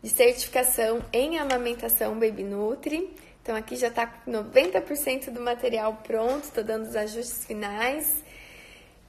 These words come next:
E já tô preparando bônus especiais pra essa turma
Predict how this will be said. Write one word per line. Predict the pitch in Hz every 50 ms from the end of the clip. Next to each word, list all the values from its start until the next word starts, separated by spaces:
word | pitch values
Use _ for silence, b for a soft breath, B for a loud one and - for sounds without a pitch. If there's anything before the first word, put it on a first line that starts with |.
| -
E | -
já | 220 240 233
tô | 233 - 262
preparando | 247 277 254 254 269 247 240 240 240 240 240 240
bônus | 226 226 226 220 220 220 220 220
especiais | 220 - - - 226 226 - - 226 202 196 202 226 254 262
pra | - - 247 233
essa | 220 214 - 208 208
turma | - - - 226 233 247 269 302 339 381